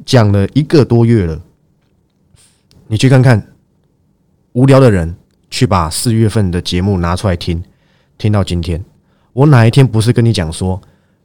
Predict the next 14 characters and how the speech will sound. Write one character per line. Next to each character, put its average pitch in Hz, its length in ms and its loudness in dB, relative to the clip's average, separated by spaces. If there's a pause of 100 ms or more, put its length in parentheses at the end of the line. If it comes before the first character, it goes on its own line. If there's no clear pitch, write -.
(400)
成 120 240 2
长 123 260 4
股 104 260 -2 (540)
变 127 180 2
便 90 280 -2
宜 87 80 0
了， 85 200 -2 (460)
是 - 180 -4
要 120 60 4
找 90 180 0
机 101 160 -4
会 101 120 0
留 80 200 -4
意。 82 140 -6